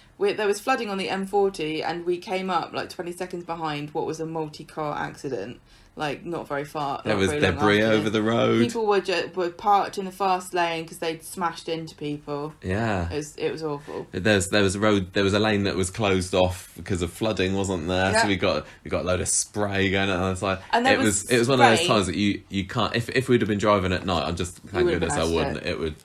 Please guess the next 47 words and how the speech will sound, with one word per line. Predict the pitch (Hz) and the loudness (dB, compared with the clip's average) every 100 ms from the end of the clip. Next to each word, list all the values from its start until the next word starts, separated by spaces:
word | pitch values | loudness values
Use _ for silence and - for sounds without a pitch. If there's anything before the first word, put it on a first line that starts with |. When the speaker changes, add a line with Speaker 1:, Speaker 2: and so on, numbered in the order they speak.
| - | -6
Speaker 2:
it | 87 | -2
was | 80 | 0
hard | 90 87 | 0 -2
enough. | 82 78 | -2 -6
You | 82 | -6
couldn't | 82 76 | -6 -6
see | 85 | -4
what | 78 73 | -2 -2
you | 73 | -4
were | |
doing. | 76 80 76 80 | -2 -2 -2 -2
Speaker 1:
It, | 208 208 | 0 0
the | 185 | 0
rain | 214 247 240 | 2 2 4
was | 226 240 | 0 -2
so | 240 214 | -2 -2
dense | 220 185 135 - | 0 0 -2 -8
that | - 160 | -4 -4
you | 175 | -4
could | 170 214 | -8 -8
not, | 175 160 - | -4 -6 -6
you | 180 180 | -12 -12
could | - | -4
only | 190 180 175 | -2 -2 -4
drive | 190 170 156 | 0 0 0
about | 147 135 | -2 -4
forty | - 160 151 151 | -4 -6 -6 -6
miles | 147 139 139 147 | -4 -2 -4 -4
an | |
hour. | 139 123 110 147 - | -6 -4 -6 -8 -8
Speaker 2:
Yeah. | 82 71 85 90 _ _ _ | -6 -4 -8 -14 _ _ _
Speaker 1:
And, | - 151 | -6 -4
and | 95 156 170 | -4 -4 -6
you | 170 | -10
couldn't | 202 180 | -6 -6
see | - 170 | -2 0
anything | 165 175 165 | 0 -4 -8
in | 160 | -8
front | 156 131 | -8 -8
of | 147 | -6
you, | 139 131 147 147 _ - | -2 0 -2 -6 _ -6
really, | 160 143 131 131 | -2 0 0 0
except | 101 - - - - - | -4 -8 -10 -10 -16 -8
the | |
lights | 156 151 139 - - - | -2 -2 -4 -8 -14 -12
ahead | - 160 151 131 - - _ _ - | -12 -4 -2 -2 -6 -16 _ _ -10
Speaker 2:
Yeah. | 76 73 | -8 -8